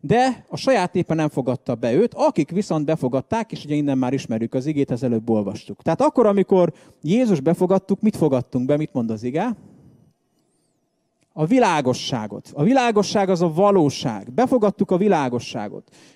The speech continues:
És azt mondja Jézus, ö, éppen ezért a János nyolc tizenkettőben, hogy én vagyok a világ világossága, aki engem követ, nem járhat a sötétségben, hanem övé lesz az életnek a világossága. Ez a követni, ez, ö,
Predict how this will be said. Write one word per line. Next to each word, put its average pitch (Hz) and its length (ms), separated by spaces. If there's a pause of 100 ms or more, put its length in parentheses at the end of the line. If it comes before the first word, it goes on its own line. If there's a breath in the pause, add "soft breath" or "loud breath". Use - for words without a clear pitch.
És 156 120
azt 254 160
mondja 233 220
Jézus, 220 640 (300 soft breath)
ö, 160 220
éppen 202 380
ezért 190 340
a 165 40
János 214 460
nyolc 175 260
tizenkettőben, 143 1000 (840)
hogy 131 180
én 220 200
vagyok 208 260
a 165 60
világ 151 320
világossága, 147 960 (360 soft breath)
aki 175 360
engem 208 340
követ, 202 460 (180 soft breath)
nem 214 220
járhat 175 400
a 139 40
sötétségben, 156 840 (360 soft breath)
hanem 185 500
övé 175 360
lesz 180 340
az 147 100
életnek 160 440
a 151 60
világossága. 127 800
Ez 131 80
a 151 60
követni, 208 680
ez, 175 300
ö, 170 220